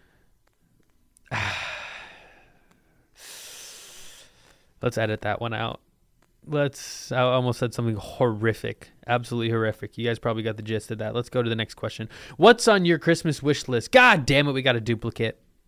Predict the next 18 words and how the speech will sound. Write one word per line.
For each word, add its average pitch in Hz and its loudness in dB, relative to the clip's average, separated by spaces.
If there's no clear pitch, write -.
Uh, 110 2
a 131 -2
good 151 4
book. 175 6
I 135 -2
guess 135 2
I - 6
have 156 2
to 123 -2
answer 131 -2
another 120 -2
one. 110 -4
Guess 131 -2
I'm 131 0
being 123 2
greedy 120 0
to 113 -2
Santa. 120 -6